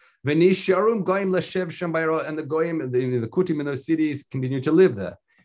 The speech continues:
"Hilkach, therefore, mesafkele, there's a suffix, im mirki kavush gamor, there's a suffix whether it's considered kavush gamor or not, or shem lo.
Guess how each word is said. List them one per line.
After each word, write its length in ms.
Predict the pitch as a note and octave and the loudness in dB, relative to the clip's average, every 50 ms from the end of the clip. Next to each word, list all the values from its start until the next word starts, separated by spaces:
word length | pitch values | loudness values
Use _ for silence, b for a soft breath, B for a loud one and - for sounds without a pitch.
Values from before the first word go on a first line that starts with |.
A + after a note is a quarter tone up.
| _ _ - | _ _ 4
"Hilkach, 640 | F#3 A3 D4 F4 - - - C3+ B2 - A#2+ A2 A#2 | 6 6 6 6 2 0 -2 -2 -2 -2 -4 -6 -2
therefore, 580 | B2+ D#3+ E3+ D#3 E3 - - G#3 A#3 A#3 G#3+ F#3 | 0 0 0 0 -2 -6 -4 2 2 4 4 4
mesafkele, 880 | E3 E3 D#3+ - - - F#3+ G3+ A3+ A3 - - F#3+ F3 E3 D#3 D#3+ | 2 0 0 0 -4 -2 -2 0 -2 -2 -2 -2 -2 0 0 0 -2
there's 120 | D#3 C#3+ C#3+ | -4 -8 -8
a 60 | C#3+ | -10
suffix, 540 | C3+ - F#3+ G#3+ G#3+ F3+ F3+ E3 D#3+ D#3+ - E3+ | -8 -4 -2 0 0 0 0 -2 -4 -4 -2 0
im 200 | F3+ F#3 F3 F3+ | 0 2 2 4
mirki 320 | F#3+ F#3 F#3 F#3+ F3 E3 | 2 2 2 0 -2 -2
kavush 320 | - F3 D#3+ E3 E3 - - | -2 -4 -2 -2 -4 -6 -4
gamor, 300 | - G3 G#3+ F#3+ E3 D#3+ | -6 -4 -2 -2 -2 0
there's 180 | E3 D#3+ D#3+ | -2 -2 -4
a 60 | E3+ D3+ | -4 -8
suffix 480 | - - F#3+ G#3 A#3 A3+ F#3 E3 D3+ | -6 -4 -2 -2 -2 0 -2 -4 0
whether 200 | E3+ E3 D#3+ E3 | 0 0 0 0
it's 100 | D#3+ D#3 | -2 -2
considered 640 | - D#3+ D#3 D3+ C3+ B2 - D3+ D3+ D#3 D#3 D#3 - | -2 -6 -6 -6 -8 -12 -8 -6 -4 -4 -4 -4 0
kavush 340 | C3 B2 A#2+ D#3+ D#3 - | 0 2 2 2 -2 -2
gamor 300 | - G#2+ G2+ A2 B2+ C#3+ D3+ | -2 -2 0 0 0 2 4
or 100 | E3+ F3+ | 4 6
not, 320 | G3+ A#3 G3 - - - _ _ _ _ - | 6 6 4 4 0 -8 _ _ _ _ -2
or 80 | B2+ A#2+ | -2 0
shem 200 | - C3+ C#3 E3 | 2 2 2 2
lo. 380 | F#3+ A3 G3+ C3+ F#2 - - | 2 2 2 -2 -2 -6 -12